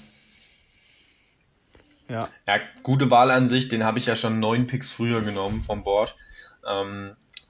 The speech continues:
Speaker 2: würde natürlich für die Cardinals passen. Bei mir ist er schon weg und deswegen kommt es hier zu einem Match made in heaven quasi. Ähm,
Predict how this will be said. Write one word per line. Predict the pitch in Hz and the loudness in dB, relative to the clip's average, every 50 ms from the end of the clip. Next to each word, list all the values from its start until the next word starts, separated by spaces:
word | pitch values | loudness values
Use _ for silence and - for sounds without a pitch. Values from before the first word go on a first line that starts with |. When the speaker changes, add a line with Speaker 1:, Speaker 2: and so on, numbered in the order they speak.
| _ _ _ _ | _ _ _ _
Speaker 2:
würde | 113 113 110 110 | -2 0 0 0
natürlich | 107 104 107 113 110 - - | 0 -2 -2 -4 -4 -4 -6
für | - - | -8 -8
die | 104 101 | -8 -8
Cardinals | - - - - - 110 110 113 113 107 107 - - | -8 -10 -8 0 0 2 2 2 0 -2 -4 -6 -2
passen. | - 113 117 131 135 139 131 131 131 135 131 - _ | 0 2 2 2 2 0 0 0 0 -2 -6 -4 _
Bei | 107 110 | 0 0
mir | 113 117 117 117 | 0 0 0 -2
ist | 113 - | -2 -2
er | 113 | -2
schon | 107 - 117 110 104 | 0 0 -2 0 4
weg | 120 131 143 139 - 98 | 4 4 4 2 0 -4
und | 110 110 113 | -4 -4 -4
deswegen | 117 110 - 113 117 110 113 113 | -4 -6 -4 -4 -4 -4 -4 -4
kommt | - 117 113 113 113 | -2 -2 -2 -2 -4
es | - | -4
hier | - 113 110 - | -4 -4 -4 -4
zu | - - - | -6 -4 -2
einem | 101 101 101 101 101 101 107 - - - _ _ _ _ _ | -2 -2 -2 -4 -8 -8 -10 -12 -14 -20 _ _ _ _ _
Match | 95 101 110 123 139 139 - - - | -6 0 2 2 2 2 0 -2 -2
made | 117 113 113 120 127 127 - | 0 0 2 2 0 0 -2
in | 120 113 | -4 -4
heaven | 107 110 110 113 110 110 110 113 110 | -2 0 -2 -2 -2 -2 -4 -4 -6
quasi. | - - 101 101 101 101 98 107 107 110 123 127 135 - - - - - - - _ _ _ - | -4 0 0 0 0 0 -2 -4 -4 -2 -2 -4 -4 -10 -16 -20 -20 -20 -20 -20 _ _ _ -6
Ähm, | 107 107 104 107 107 107 107 107 - | -4 -2 -2 -2 -4 -6 -6 -8 -6